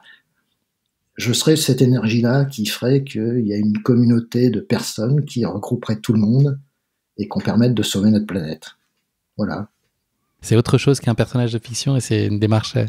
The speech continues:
Speaker 2: salvatrice dont on a effectivement besoin. C'est une discussion que j'ai pas mal eue avec, euh,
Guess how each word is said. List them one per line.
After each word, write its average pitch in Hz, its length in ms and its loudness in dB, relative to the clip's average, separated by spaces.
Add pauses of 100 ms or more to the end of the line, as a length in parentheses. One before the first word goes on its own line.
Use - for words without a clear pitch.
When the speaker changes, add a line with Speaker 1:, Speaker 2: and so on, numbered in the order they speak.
Speaker 2:
salvatrice 107 460 0
dont - 160 -6
on 113 60 0
a 104 180 2
effectivement 110 300 0
besoin. 107 260 4
C'est - 100 -4
une 110 60 -4
discussion 104 300 -2
que 107 40 0
j'ai 104 80 2
pas 110 120 0
mal 107 120 4
eue 107 120 6
avec, 101 260 2
euh, 98 80 -4